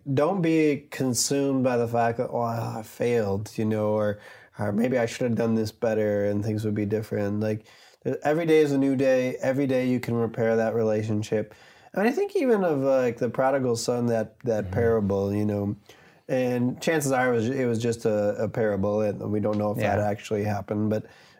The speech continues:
Speaker 1: but it was probably just a parable. But the point being,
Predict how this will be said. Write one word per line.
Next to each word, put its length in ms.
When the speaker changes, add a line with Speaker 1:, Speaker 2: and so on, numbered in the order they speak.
Speaker 1:
but 260
it 80
was 120
probably 220
just 160
a 40
parable. 520
But 220
the 80
point 360
being, 420